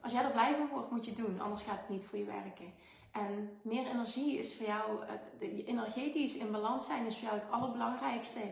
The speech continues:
Dan ervaar je geen lichamelijke klachten meer. Of in ieder geval, hè, dan, dan zakken ze steeds meer naar de achtergrond. Dat was ook voor mijn rug. Ja, die moest behandeld worden en ja, die moest rechtgezet worden. Maar ook,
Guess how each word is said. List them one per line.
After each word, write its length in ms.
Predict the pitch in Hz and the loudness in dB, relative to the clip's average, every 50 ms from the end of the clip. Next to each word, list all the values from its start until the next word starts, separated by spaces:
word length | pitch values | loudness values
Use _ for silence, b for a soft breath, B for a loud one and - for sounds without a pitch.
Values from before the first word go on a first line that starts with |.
| B B B B B | B B B B B
Dan 120 | B 208 202 | B -2 -2
ervaar 320 | 202 208 214 208 196 196 | 0 0 2 2 2 2
je 60 | 196 | 0
geen 200 | 190 - 214 202 | 0 0 0 0
lichamelijke 460 | 208 202 196 - 196 196 196 - - | 0 -2 -2 -4 -4 -4 -4 -4 -6
klachten 380 | - - 196 196 196 - - - | -8 -6 -6 -6 -8 -8 -12 -12
meer. 180 | 196 - - - - | -12 -12 -14 -12 -10
Of 160 | - - 196 | -8 -6 -2
in 60 | - 208 | 0 0
ieder 160 | 208 202 196 | 0 0 -2
geval, 380 | 190 - 190 190 - - - - | -2 -2 0 2 0 0 0 0
hè, 220 | 208 208 226 240 | 0 0 0 0
dan, 160 | 220 208 202 202 - - | 0 0 -2 -2 -4 -6
dan 320 | - 196 190 190 202 - - | -4 -4 -2 -2 -4 -4 -8
zakken 300 | - - 214 214 208 - | -4 2 2 2 4 2
ze 100 | 202 202 | 0 -2
steeds 260 | - - 208 190 190 - | 0 0 0 0 0 0
meer 80 | 208 | -2
naar 100 | 185 185 | 0 0
de 60 | 185 | 2
achtergrond. 460 | - - - - 202 180 - 180 175 175 | 2 0 0 -2 -6 -8 -6 -6 -6 -6
Dat 120 | 180 - | -6 -6
was 120 | - 185 | -8 -8
ook 120 | - - 185 | -8 -8 -8
voor 140 | - - 196 | -6 -6 -4
mijn 180 | 185 185 185 - | -4 -4 -4 -2
rug. 160 | 190 185 180 - B B B B | -2 -2 -4 -4 B B B B
Ja, 200 | B 202 190 - | B 6 6 6
die 80 | 240 262 | 8 6
moest 200 | 254 247 233 233 | 6 4 4 2
behandeld 320 | 214 202 208 247 269 262 | 2 2 2 2 2 0
worden 260 | - 285 277 254 226 208 | -2 -2 -2 -2 -2 -2
en 100 | 202 202 | 0 2
ja, 140 | 202 202 | 4 4
die 100 | 233 247 | 4 4
moest 180 | 240 220 208 - | 2 0 0 0
rechtgezet 440 | - 220 220 - 262 285 277 269 - | 0 -2 -2 -2 -2 -2 -2 -2 0
worden. 320 | 277 262 240 214 202 190 | 0 0 0 0 -2 0
Maar 160 | 202 208 220 | 0 0 2
ook, 240 | 220 220 214 214 214 | 2 2 2 0 -2